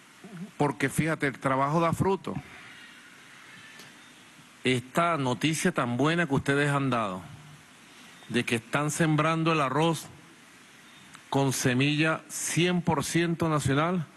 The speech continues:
es una super noticia. Es un indicador de los nuevos tiempos que han llegado,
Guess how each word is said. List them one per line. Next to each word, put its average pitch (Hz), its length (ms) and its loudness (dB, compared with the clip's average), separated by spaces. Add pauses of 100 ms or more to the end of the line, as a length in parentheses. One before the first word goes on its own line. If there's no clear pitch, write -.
(640)
es - 320 -2 (160)
una 160 360 2
super 139 720 0
noticia. 104 600 0 (1400)
Es 151 200 2 (100)
un 185 180 4
indicador 160 720 2
de 147 140 0
los 139 160 2
nuevos 170 440 2
tiempos 196 420 0
que 156 120 -2
han 135 140 0
llegado, 127 480 -2